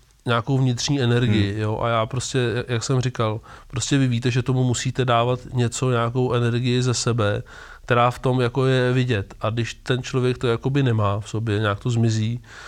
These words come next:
Speaker 1: tak si myslím, že je stokrát lepší, když se sám rozhodne, že už prostě to dělat nechce, než to jako tlačit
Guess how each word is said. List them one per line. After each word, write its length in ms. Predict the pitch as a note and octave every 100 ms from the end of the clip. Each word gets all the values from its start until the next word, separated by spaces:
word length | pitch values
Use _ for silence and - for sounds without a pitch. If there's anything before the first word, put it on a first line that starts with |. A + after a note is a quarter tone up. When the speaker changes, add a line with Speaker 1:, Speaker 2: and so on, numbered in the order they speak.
| -
Speaker 1:
tak 140 | - G#2+
si 100 | B2
myslím, 240 | A2+ B2
že 60 | B2
je 60 |
stokrát 340 | A#2 A#2+ B2+ B2
lepší, 280 | A#2 - -
když 100 | A#2
se 100 | -
sám 240 | A#2 B2 A#2+
rozhodne, 400 | A#2+ B2 A#2+ A#2
že 140 | B2
už 160 | A#2+ -
prostě 300 | A#2+ - A#2+
to 140 | A#2+
dělat 240 | B2 B2+ B2+
nechce, 460 | A#2 - A2+ A2+ - - - -
než 120 | A#2 -
to 80 |
jako 200 | A#2 C3
tlačit 540 | - A#2 - A#2+ B2